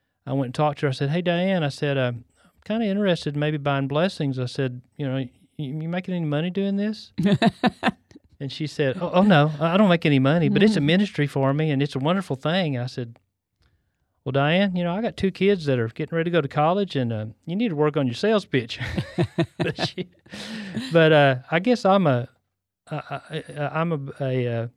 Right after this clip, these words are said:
Speaker 1: a easy person to sell to because, uh, I went ahead and bought the business anyway. <laughs> And I really felt like at the time that that's what God was calling me to do, that, uh, my job at Mars was a great job,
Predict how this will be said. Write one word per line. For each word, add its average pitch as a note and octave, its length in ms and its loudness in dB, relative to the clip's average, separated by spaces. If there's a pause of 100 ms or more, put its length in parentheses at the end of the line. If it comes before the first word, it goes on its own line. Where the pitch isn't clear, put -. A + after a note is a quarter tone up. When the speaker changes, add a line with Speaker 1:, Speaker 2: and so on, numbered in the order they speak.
(840)
Speaker 1:
a B2+ 180 -2
easy E3 260 2
person E3 360 2
to C3 100 0
sell F3 340 6
to D#3 280 2
because, C#3 380 0
uh, B2+ 40 2
I C#3 220 0
went D3 160 2
ahead D#3 120 2
and D3+ 80 0
bought D3+ 140 4
the E3 60 0
business F#3 300 2
anyway. D3+ 460 4
<laughs> - 640 -2 (640)
And F3 160 4
I E3+ 40 6
really A3 340 6
felt G#3+ 180 4
like F3+ 200 2
at F3 100 0
the - 80 -4
time F#3 600 -4 (720)
that D3 320 0
that's D3+ 260 0
what D3 140 -4
God D3+ 240 4
was C3+ 120 -4
calling D#3+ 400 0
me D3+ 100 0
to C#3 120 -8
do, A#2 340 -4 (240)
that, B2+ 320 -8
uh, B2 460 -6
my C#3+ 160 -4
job D3 340 -2
at B2 60 -8
Mars C#3+ 340 0
was B2+ 160 -2
a A2+ 60 -6
great D3+ 240 0
job, D#3 380 0